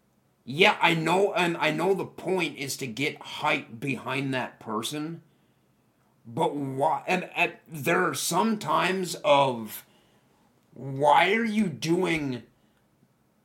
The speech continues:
such a brilliant job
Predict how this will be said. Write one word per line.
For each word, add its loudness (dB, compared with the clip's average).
such 0
a 0
brilliant 0
job 4